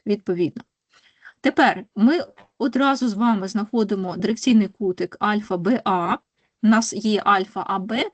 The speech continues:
ми знаходимо альфа Б А. Для цього ми додаємо сто вісімдесят градусів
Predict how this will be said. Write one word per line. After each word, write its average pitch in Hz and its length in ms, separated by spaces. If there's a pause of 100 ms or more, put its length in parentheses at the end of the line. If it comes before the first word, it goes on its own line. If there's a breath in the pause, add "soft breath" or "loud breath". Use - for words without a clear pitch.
(140)
ми 240 220
знаходимо 247 640
альфа 214 280
Б 190 140
А. 180 180 (540 loud breath)
Для 233 140
цього 226 460
ми 233 320
додаємо 214 600
сто - 180
вісімдесят 196 500
градусів 214 600